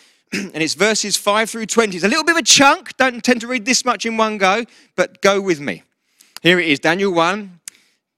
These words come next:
verse five. "The king assigned them a daily amount of food." This is the trainees. Uh, food and wine from the king's table. They were to be trained for three years, and after that were to enter the king's service.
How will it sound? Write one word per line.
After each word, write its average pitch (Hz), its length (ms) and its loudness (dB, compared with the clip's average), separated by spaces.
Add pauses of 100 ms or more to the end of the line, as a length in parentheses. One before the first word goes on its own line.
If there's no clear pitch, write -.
(140)
verse 139 200 -2
five. 95 400 -2 (920)
"The 175 100 4
king 294 500 -2
assigned 226 600 0
them 127 300 -4
a 135 120 -2
daily 175 320 -2
amount 160 360 -2
of 160 80 -4
food." 160 300 -2
This 123 160 -2
is 127 80 -10
the 151 80 -4
trainees. 151 680 -4 (680)
Uh, 120 220 0
food 202 300 2
and 214 200 -2
wine 170 280 0
from 180 140 -10
the 175 60 -2
king's 151 280 -6
table. 170 480 -4 (680)
They 180 140 4
were 196 160 0
to 202 120 -10
be 185 100 -4
trained 226 540 -2
for - 80 0
three 208 340 -4
years, 127 640 -4
and 143 160 -10
after 233 400 0
that 127 340 -4 (200)
were 147 80 0
to - 200 -6
enter 180 240 -4
the 196 120 -4
king's 151 320 -8
service. 117 640 -6